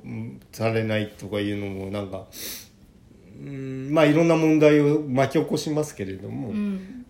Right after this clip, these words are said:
Speaker 1: えー、面白いことは面白いこともありますよね。
Speaker 2: はい。はい。
Speaker 1: うん。そうね。
Speaker 2: うん。
Speaker 1: まあ、あと、多分もうね、えーと、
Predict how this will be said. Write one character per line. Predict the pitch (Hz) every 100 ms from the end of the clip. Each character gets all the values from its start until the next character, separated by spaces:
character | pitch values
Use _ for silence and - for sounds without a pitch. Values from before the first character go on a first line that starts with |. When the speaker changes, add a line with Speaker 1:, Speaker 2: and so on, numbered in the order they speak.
| -
Speaker 1:
え |
ー、 | 156 170
面 | 214 262
白 | 302 302
い |
こ | 339
と | 127
は |
面 | 98 101
白 | 107 135
い |
こ | -
と | 135
も | 95
あ | 90
り |
ま | 98 139
す | 208
よ |
ね。 | 190 175 127 143
Speaker 2:
は | 196
い。 | -
は |
い。 |
Speaker 1:
う | 113
ん。 | 107 104 104 - - - _ - _ - - - - - - - -
そ | - - - 139 107
う |
ね。 | 98 120 101 - - - -
Speaker 2:
う |
ん。 |
Speaker 1:
ま | 165
あ、 | 156 151 160
あ |
と、 | 160 180 170 160 - - - _ -
多 | - 240
分 | 208 196 190 170
も | 160 127
う |
ね、 | 113 98 95 113
え | 156 151
ー | 156
と、 | 165